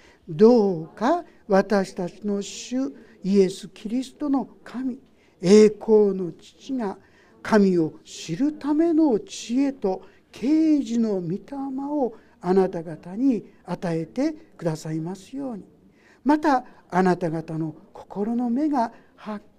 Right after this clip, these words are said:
きり見えるようになって、神の召しによって与えられる望みが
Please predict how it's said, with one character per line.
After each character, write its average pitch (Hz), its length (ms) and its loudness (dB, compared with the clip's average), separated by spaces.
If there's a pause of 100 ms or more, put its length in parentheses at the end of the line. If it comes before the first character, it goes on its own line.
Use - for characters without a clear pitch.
き 320 160 -4
り 349 220 -8
見 175 280 -4
え 302 120 0
る 311 140 0
よ 285 220 -2
う 277 60 -4
に 254 140 -6
な 277 160 -6
っ - 20 -18
て、 - 500 -8 (460)
神 190 320 -6
の 170 160 -6
召 170 220 -4
し 294 220 -10
に 285 260 -2
よ 294 100 -2
っ 302 40 -6
て - 440 -6 (260)
与 220 340 -6
え 240 80 -2
ら 247 100 -2
れ 247 120 0
る 233 320 -6 (100)
望 180 300 -4
み 220 140 -2
が 208 240 -2